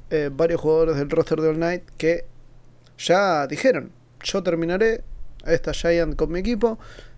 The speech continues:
Después de esto, estoy abierto a nuevas propuestas".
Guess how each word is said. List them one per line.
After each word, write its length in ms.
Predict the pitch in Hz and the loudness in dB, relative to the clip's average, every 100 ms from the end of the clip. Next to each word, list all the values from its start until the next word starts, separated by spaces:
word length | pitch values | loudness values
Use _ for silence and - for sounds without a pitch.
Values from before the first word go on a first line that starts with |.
| - | -6
Después 400 | 147 131 196 147 | -4 -2 -2 0
de 140 | 175 | 0
esto, 400 | 196 - 202 - - - - - - - - | 0 -2 -4 -4 -12 -20 -20 -18 -12 -8 -4
estoy 240 | 160 - 202 | -4 0 0
abierto 340 | 202 226 185 | 4 2 2
a 40 | |
nuevas 180 | 185 185 | -4 -4
propuestas". 640 | 196 208 285 - 269 - | -4 -2 -2 2 0 0